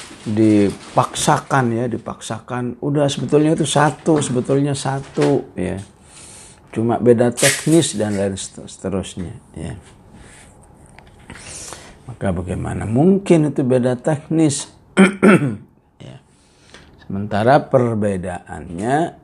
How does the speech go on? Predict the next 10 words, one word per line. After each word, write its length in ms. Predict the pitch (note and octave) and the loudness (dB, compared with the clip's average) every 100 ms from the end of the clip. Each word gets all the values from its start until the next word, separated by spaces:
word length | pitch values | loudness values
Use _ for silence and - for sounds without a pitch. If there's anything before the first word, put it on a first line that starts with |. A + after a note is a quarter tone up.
| - | -14
ya, 320 | D#2 D#2+ F2+ - - _ - - - | -10 -10 -10 -16 -20 _ -20 -20 -20
di 180 | - G2 F2+ | -6 -4 -2
dalam 560 | E2+ F#2 G#2+ C#3 C#3 | -2 2 4 4 2
hal-hal 480 | G2+ F2+ F2+ B2+ C#3+ | -2 -8 -4 0 0
yang 200 | A#2+ C#3+ D3 | 0 -2 -4
terkait 400 | A2 F2+ G2 C#3 | -6 -6 -6 -4
dengan 320 | C3 C#3 D3+ - | -4 -4 -6 -8
akidah, 720 | C#3+ - G#3+ E3+ B2 G2+ - _ _ _ _ - | -8 2 4 6 6 4 -2 _ _ _ _ -14
ya. 240 | E2+ F#2+ - _ _ _ - _ - - - - B2 | -14 -14 -20 _ _ _ -20 _ -20 -20 -20 -20 -18
Ya. 180 | - | -16